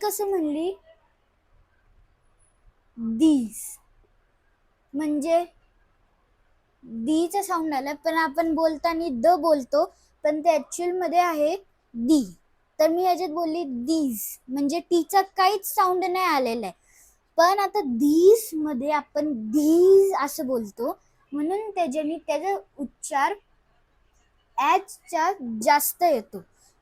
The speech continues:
कारण these आणि this हे समजायला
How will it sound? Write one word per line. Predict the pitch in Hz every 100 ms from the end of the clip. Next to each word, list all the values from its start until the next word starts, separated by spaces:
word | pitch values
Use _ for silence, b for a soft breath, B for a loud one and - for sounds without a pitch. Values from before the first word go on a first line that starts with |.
| -
कारण | 320 349 359 294
these | 226 302 330 403 415 - -
आणि | 277 294 311 247
this | 320 254 - - _ _ _ _ _ -
हे | 359 381
समजायला | - 339 320 339 359